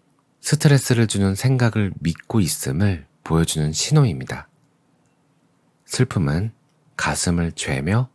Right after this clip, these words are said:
기분이 좋지 않습니다. 한간의 지혜는 다르게 말하지만 슬픔은 이성적이지 않으며 자연스러운 반응이 아니며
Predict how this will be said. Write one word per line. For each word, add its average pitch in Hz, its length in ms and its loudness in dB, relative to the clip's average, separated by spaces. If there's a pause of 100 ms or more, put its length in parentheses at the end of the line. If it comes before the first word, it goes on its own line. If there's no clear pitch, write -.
(320)
기분이 90 400 0
좋지 - 320 -4
않습니다. 76 720 -6 (1300)
한간의 127 500 4
지혜는 95 600 0
다르게 82 360 0
말하지만 78 720 -2 (760)
슬픔은 92 720 2 (280)
이성적이지 104 720 4
않으며 80 540 -2 (680)
자연스러운 98 680 0
반응이 82 380 -2
아니며 73 520 -4